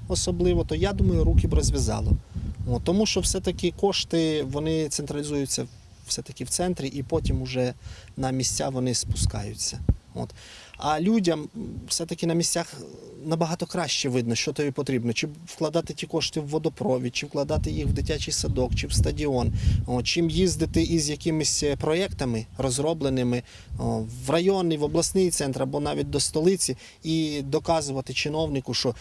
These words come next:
дійсно ці кошти мені потрібні. Якщо ці кошти в тебе є, о, то, я думаю, ми набагато краще можемо зорієнтуватися, куди ми їх можемо направити,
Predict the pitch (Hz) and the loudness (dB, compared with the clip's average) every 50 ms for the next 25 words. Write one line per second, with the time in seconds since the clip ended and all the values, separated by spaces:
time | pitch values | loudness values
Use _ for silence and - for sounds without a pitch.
0 | - - 139 156 202 190 - - 151 135 - 151 143 - 170 160 - - - 135 | -8 -4 0 2 2 2 0 -2 -2 -2 -2 -4 -2 0 0 0 0 0 0 0
1 | 135 135 139 143 139 - 143 135 - 123 113 101 - - 120 - - - 131 156 | 0 0 0 -2 -4 -4 -6 -2 0 0 0 0 -2 -6 -10 -10 -6 -2 -2 -2
2 | - - 220 190 - 214 - - 202 - - 196 185 - - 208 202 185 190 196 | 0 0 -2 0 -2 -2 0 0 -2 0 0 -4 -4 -2 -2 -2 0 0 0 0
3 | 190 190 214 214 208 - - - - - - - - - - 123 117 - - - | 2 2 2 2 0 0 -4 -4 -2 -2 -2 -2 -2 -2 0 0 0 0 2 2
4 | 156 160 165 165 160 160 147 131 - - 110 127 135 139 143 160 156 175 180 175 | 4 4 4 4 4 2 2 0 -2 -6 -12 -12 -6 0 0 0 0 2 2 4
5 | 175 170 170 165 156 143 143 147 160 160 160 156 151 143 143 139 139 151 156 160 | 4 4 4 2 2 0 -2 -2 0 0 0 -2 -2 -4 -4 -2 -2 0 0 0
6 | 170 - 180 - - 180 175 151 135 - - 147 139 139 131 143 139 127 139 143 | -2 -2 -4 -4 0 0 0 0 0 -2 -2 0 0 0 0 0 0 0 0 0
7 | 147 143 135 - 156 175 170 - - - 127 - 156 139 151 185 190 175 156 151 | 0 0 -2 0 0 0 0 0 -2 -4 -2 -4 -2 2 2 4 4 2 0 0
8 | 160 160 - - 143 135 135 139 139 139 131 - 127 110 107 190 - - 127 | -2 -2 -2 0 -2 0 0 0 -2 -2 0 0 0 0 0 -2 -4 -8 -8